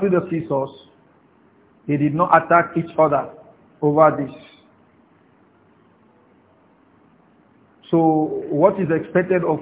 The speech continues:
us is to follow their footsteps, to follow their path, not for us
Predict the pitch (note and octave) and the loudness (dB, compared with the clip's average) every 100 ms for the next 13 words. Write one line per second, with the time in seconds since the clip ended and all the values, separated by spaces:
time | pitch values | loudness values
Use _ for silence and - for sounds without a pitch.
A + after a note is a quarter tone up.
0 | E3 E3 E3 E3 - - C#3+ C3+ D3 - | 4 4 4 -2 -16 -12 -10 -8 -8 -4
1 | E3+ E3+ D#3+ D3 C#3+ D#3+ - - - _ | 0 2 2 2 4 4 0 -12 -20 _
2 | _ _ - E3 - C#3 - - - _ | _ _ -6 -6 -4 -6 -6 -16 -20 _
3 | _ _ _ _ _ _ _ _ _ _ | _ _ _ _ _ _ _ _ _ _
4 | - - E3+ F3 D#3+ D3+ - E3+ D#3 - | -16 -4 0 2 2 0 2 4 4 0
5 | - - _ _ _ _ _ _ - C#3 | -18 -20 _ _ _ _ _ _ -10 -2
6 | E3 F3 E3 D3+ D#3 D#3+ D#3+ | 0 0 0 0 2 4 2